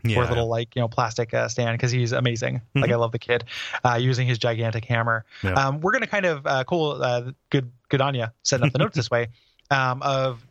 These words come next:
Speaker 2: one, uh, tackling the proving grounds for a weapon once we get the weapon, and talking about just the weapons as we get them.
Speaker 1: Yes.
Speaker 2: So this, uh, we're, so we're talking about the Kale Hammer, the first weapon you get. We're gonna talk about the proving ground for that, even though you don't get access to it until after this level.
Speaker 1: Right. Um,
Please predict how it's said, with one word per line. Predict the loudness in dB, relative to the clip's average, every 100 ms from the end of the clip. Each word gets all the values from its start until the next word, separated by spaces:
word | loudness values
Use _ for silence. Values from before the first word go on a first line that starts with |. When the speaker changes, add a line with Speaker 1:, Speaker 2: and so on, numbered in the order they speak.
| -6
Speaker 2:
one, | 0 0 0
uh, | 0 0
tackling | 0 -2 -2 -4
the | -4
proving | -2 -2 0
grounds | 0 0 -2
for | 0
a |
weapon | 0 0 -2
once | -4 -4
we | -4
get | -4 _ -2
the | 0
weapon, | 2 0 -4 -14 _ _ 0
and | 0
talking | 0 0 0
about | -2
just | -2
the | -2
weapons | -2 -2 -6
as | -8
we |
get | -8 -8
them. | -8 -12 _
Speaker 1:
Yes. | -2 0 0
Speaker 2:
So | -2 0 0 0 -2 -6
this, | -2 0
uh, | 0 0 -2
we're, | -4 -8 -6
so | -2
we're | 0
talking | 0
about | 0 -2
the |
Kale | 0 -2
Hammer, | 0 0 0 -2
the |
first | -2 0
weapon | 0 -2
you | -2
get. | 0 0 0
We're |
gonna | 0 2
talk | 0 0
about | -2
the | -2
proving | -2 -2 -2 -6 -12 _
ground | 0 0 0
for | -2
that, | 0 0 -4 _ _ _ -4
even | 0 2
though | 0
you | 0
don't | -2 -4
get | -4 -2
access | 0 -2 -4 -4
to | -4
it | -4
until | -2 -2 0
after | -2 -2 -6
this | -4
level. | -6 -4 -6 -10 -10
Speaker 1:
Right. | -8 -6 -4 -6 -6 _ _
Um, | 0